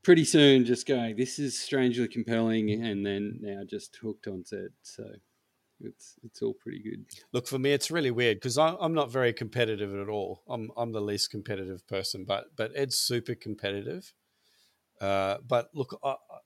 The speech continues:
Speaker 2: like, for me, it's about the breeding, it's about the data, uh, and it's about the community. Like, I just love jumping on those streams and, and listening to the banter and, uh, you know, and just watching the races, watching the, the, the Z League tourneys and stuff like that.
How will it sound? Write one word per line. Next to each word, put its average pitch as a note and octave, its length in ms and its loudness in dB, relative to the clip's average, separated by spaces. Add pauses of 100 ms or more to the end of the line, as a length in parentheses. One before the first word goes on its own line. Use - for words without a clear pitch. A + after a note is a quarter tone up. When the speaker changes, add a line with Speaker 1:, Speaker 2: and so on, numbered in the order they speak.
(100)
Speaker 2:
like, B2+ 300 -4 (400)
for C#3 140 -4
me, C#3 180 6
it's C3+ 160 0
about A#2 200 0
the A2 80 -10
breeding, G#2+ 680 -2 (120)
it's G2+ 200 -8
about A2 220 -4
the G2+ 60 -14
data, G2 600 0 (440)
uh, G2+ 300 -2
and C3 100 -2
it's C#3 140 -6
about E3 220 -6
the E3+ 60 -10
community. C3 540 -4
Like, C3+ 260 -8
I F#3+ 60 -4
just - 260 -10
love C3 220 0
jumping A#2+ 320 -6
on A2+ 140 -6
those G#2 200 -4
streams G#2+ 520 -4
and, G2 240 -6 (100)
and F#2+ 160 -10
listening G#2 360 -6
to G#2 120 -12
the G2 80 -8
banter G2+ 640 -4
and, F#2 220 -8 (640)
uh, F#2 500 -4 (160)
you B2+ 100 -10
know, C3+ 160 -6
and C3+ 100 -6
just D3 220 -10
watching C3 260 -6
the A#2+ 100 -6
races, A#2 500 -2
watching A#2 300 -8
the, G#2 420 -4 (220)
the, G2+ 180 -8 (160)
the G#2 80 -6
Z G#2 260 -6
League G#2+ 300 -2
tourneys G#2+ 460 -6
and G2 100 -10
stuff - 260 -12
like G#2 160 -12
that. A2 240 -6